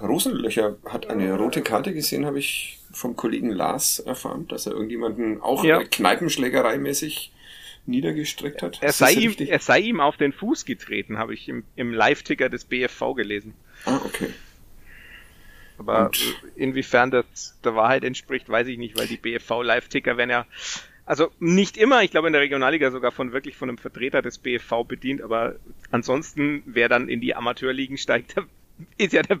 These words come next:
Speaker 2: Ticker auch öfter mal bedient von den jeweiligen Heimvereinen. Dementsprechend sieht es dann auch, oder ist auch die <laughs> Bewertung dessen.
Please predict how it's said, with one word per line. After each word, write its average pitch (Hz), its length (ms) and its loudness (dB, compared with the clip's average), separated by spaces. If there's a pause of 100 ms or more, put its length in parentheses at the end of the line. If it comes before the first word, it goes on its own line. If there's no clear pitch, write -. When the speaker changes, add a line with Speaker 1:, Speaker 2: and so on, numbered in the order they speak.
(140)
Speaker 2:
Ticker 156 280 4
auch 135 140 -2
öfter 143 260 -2
mal 127 360 2 (400)
bedient 151 380 -4
von 135 220 -4
den 127 140 -2
jeweiligen 127 500 -2
Heimvereinen. 131 840 0
Dementsprechend 123 600 -6
sieht 143 180 -12
es - 120 -8
dann 123 160 0
auch, - 300 -8 (640)
oder 135 160 2
ist 139 160 -2
auch 127 140 -6
die 156 100 -2
<laughs> - 20 -14
Bewertung 165 800 4
dessen. 151 420 -2